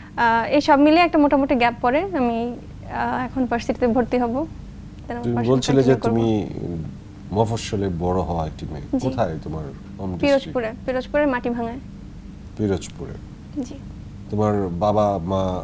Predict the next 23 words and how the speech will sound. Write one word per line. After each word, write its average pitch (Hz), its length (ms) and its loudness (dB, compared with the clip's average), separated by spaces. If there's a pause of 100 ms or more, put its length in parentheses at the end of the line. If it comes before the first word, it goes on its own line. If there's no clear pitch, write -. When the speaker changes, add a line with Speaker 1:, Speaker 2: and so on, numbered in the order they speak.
(120)
Speaker 2:
দুজনই 90 560 0
তো 170 80 0
আছেন, - 280 0 (140)
তারা 85 180 0
Speaker 1:
জি। 247 160 -2
Speaker 2:
কি 90 360 -2
কর্মজীবী 110 460 2
দুজনই 131 380 2
নাকি 123 400 -4
তোমার - 180 -6
Speaker 1:
আমার 277 200 4
Speaker 2:
বাবা 269 120 6
Speaker 1:
বাবা 285 160 6
Speaker 2:
শুধু? 302 180 4
Speaker 1:
একজন 302 180 2
সোশ্যাল 269 360 2
ওয়ার্কার, 226 360 0
আহ, 226 800 -4
এবং 226 280 0
আমার 226 320 0
মা 233 200 0
একজন 233 200 -2
শিক্ষিকা। - 440 -8